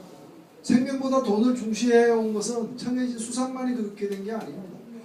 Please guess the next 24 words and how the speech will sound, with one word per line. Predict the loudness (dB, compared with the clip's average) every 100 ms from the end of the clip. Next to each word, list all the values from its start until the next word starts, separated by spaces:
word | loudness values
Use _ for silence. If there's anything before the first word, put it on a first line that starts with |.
| -8
세월호 | 0 2 4 4 2
안에서만 | 2 2 2 0
그것이 | 0 -4 -4 -4
이루어진 | -8 -10 -10
게 | -10 -10
아닙니다. | -10 -12 -14 -14 -14 -16 -6
대한민국 | 0 2 4 2 0 2
호라는 | 2 4 4 4
이 | 4
배 | 8 8
자체가 | 6 0 -2 -4 -4 -8 -14 -14 -8
그렇게 | -4 -4
해오지 | -2 -2 -2
않았습니까? | -4 -6 -12 -14 -18 -18 -20 -20 -20 -20 -20 -20 -16
이제는 | 0 2 2 0
바꿔야 | -6 -14 -10 -8
됩니다. | -8 -12 -16 -18 -20 -20 -20 -16
저는 | -4 0 0 -2 -10 -16 -20 -20 -18 -16
바꾸기 | -14 -6 -2 4
위해서는 | 4 6 4 2 2 -4 -10
정말 | -4 4 4 4 -2
자격 | -6 -4 0
있는 | 0 2
사람들이, | 0 0 -4 -6 -8